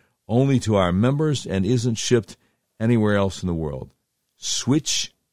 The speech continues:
to America today. Switch to America dot com, dedicated to offering family-owned alternatives for items we buy on a regular basis. Just go to switch to america dot com. When it asks how you heard about us,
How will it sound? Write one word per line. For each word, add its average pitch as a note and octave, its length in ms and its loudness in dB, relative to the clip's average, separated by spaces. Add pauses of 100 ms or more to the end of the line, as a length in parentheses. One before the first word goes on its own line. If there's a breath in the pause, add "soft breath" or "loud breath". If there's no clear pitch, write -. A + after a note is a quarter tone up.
(100)
to E2+ 220 -4
America E2+ 840 0 (540)
today. E2+ 600 -2 (640)
Switch - 440 2
to C#3+ 100 2
America C3 340 2
dot A#2+ 260 0
com, E2 260 -2
dedicated F2+ 600 0 (420)
to G2 60 -6
offering F#2+ 320 -2
family-owned B2 880 2
alternatives B2 800 0 (280 soft breath)
for - 240 -8
items A2 320 0
we F#2 80 -4
buy F2+ 240 -4
on E2 80 -4
a D#2+ 60 -4
regular G2+ 380 0
basis. D#2+ 420 -6
Just F2+ 220 -8
go F#2+ 120 0
to F2+ 80 -2
switch A#2 320 -4
to A#2 80 -2
america G#2+ 380 0
dot F2+ 240 -2
com. D3+ 300 0 (260 soft breath)
When A#2 140 -2
it B2 60 -2
asks F3 340 0
how D3+ 100 2
you B2+ 160 0
heard G3 200 2
about D#2+ 280 -2
us, - 300 -10